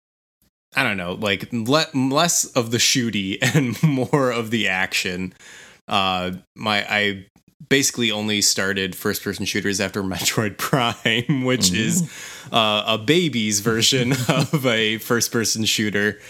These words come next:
Speaker 1: But, uh, yeah, Doom was, uh, instantly just, it clicked with me just because of how much, like, physical, like,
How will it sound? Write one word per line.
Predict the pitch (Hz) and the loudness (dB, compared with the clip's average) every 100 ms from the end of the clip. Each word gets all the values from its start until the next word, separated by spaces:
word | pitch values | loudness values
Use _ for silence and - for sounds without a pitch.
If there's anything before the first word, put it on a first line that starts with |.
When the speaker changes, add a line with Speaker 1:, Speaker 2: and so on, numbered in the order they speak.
| - - - - | -20 -20 -20 -12
Speaker 1:
But, | 117 123 110 104 - | 2 4 4 2 0
uh, | 107 95 92 92 - _ - | 0 0 -2 -6 -10 _ -2
yeah, | 127 107 | 2 2
Doom | 98 98 156 175 175 151 | 0 0 2 2 -2 0
was, | 113 107 104 101 95 - - _ | 0 2 2 0 -2 -2 -12 _
uh, | 110 92 87 87 - _ - | -2 -2 -4 -10 -14 _ 0
instantly | 123 113 - 98 95 87 | 2 2 0 -2 -6 -6
just, | 87 101 - | -4 -4 -2
it | 101 - | -4 -4
clicked | - 110 98 113 | -4 0 0 -2
with | 101 | -4
me | 110 101 95 | -2 0 -2
just | - - | -4 -6
because | 107 98 98 | -6 -4 -6
of | 95 | -6
how | 92 95 | -4 -4
much, | 95 87 - - - - - _ - | -4 -4 -6 -8 -18 -20 -20 _ -6
like, | 95 90 | -4 -4
physical, | - - 135 127 117 113 107 101 98 98 - _ | -8 0 2 2 0 0 0 0 -2 -6 -16 _
like, | 110 92 87 | -8 -8 -8